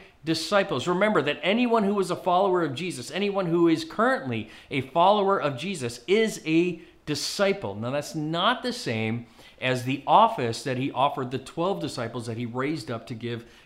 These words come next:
governance over things. But Mary Magdalene was, in fact, a disciple, a student of Jesus, one who wanted to live life the way Jesus lived life and was committed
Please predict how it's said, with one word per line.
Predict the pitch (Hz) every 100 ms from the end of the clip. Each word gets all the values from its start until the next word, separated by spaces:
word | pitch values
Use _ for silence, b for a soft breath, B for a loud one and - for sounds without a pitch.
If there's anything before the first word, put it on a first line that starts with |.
| -
governance | 123 160 170 131 117
over | 117 98 95
things. | 101 110 101 - B B B
But | 147 151 - _
Mary | 135 143 165 214 226
Magdalene | 165 185 208 120 107 117
was, | 120 175 202
in | - 165 185
fact, | 110 107 123 - _ _ _ _ -
a | 185 233
disciple, | 143 - 98 - - _ _ _ _ _ _ -
a |
student | 165 - - 220 208 131
of | 95
Jesus, | - - - - B B B
one | 131 151 220 233
who | 240
wanted | 185 175 165
to | 147
live | 123 120 175 240 214
life | 165 107 104 107 - b b b
the | 131
way | 143 135
Jesus | 113 120 196 208 208
lived | 143 113 107
life | - - - _ _ _ _ _ _ _ _ _ -
and |
was | 123
committed | 123 135 139 208 151 107